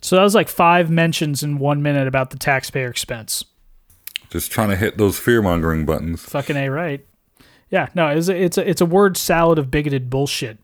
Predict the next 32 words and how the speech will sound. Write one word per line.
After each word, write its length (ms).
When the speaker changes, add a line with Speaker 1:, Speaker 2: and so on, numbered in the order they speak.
Speaker 1:
is 160
what 220
that 200
is. 220
You 100
know, 100
that 220
taxpayer 540
expense, 460
right? 180
Look, 200
money 300
is 120
made 220
up. 160
We 240
literally 600
print 400
it, 240
okay? 320
We 140
spend 320
upwards 340
of 100
seven 260
hundred 260
and 100
fifty 300
billion 600
dollars 460
on 220
defense 420